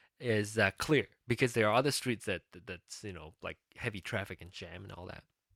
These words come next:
The worst thing you can do is to need to go to poop and you're stuck in a, in a traffic jam. That's, like, the worst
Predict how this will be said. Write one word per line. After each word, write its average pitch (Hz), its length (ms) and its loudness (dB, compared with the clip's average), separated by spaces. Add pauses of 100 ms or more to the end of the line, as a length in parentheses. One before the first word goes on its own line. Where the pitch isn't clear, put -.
(1200)
The 123 100 2
worst 156 320 4
thing 180 120 6
you 156 80 4
can 95 180 -4
do 92 340 0 (380)
is - 180 -6
to 104 140 -4
need 104 220 -6
to - 80 -14
go 98 200 2
to - 60 -6 (160)
poop 135 360 4 (760)
and 101 540 0 (1000)
you're 104 200 -2
stuck - 360 0 (720)
in 110 160 0
a, 92 220 -2 (120)
in 104 140 -4
a 85 60 -6
traffic 95 420 -2
jam. 92 360 -6
That's, 131 240 4
like, 123 160 4
the 117 220 2 (100)
worst 214 600 12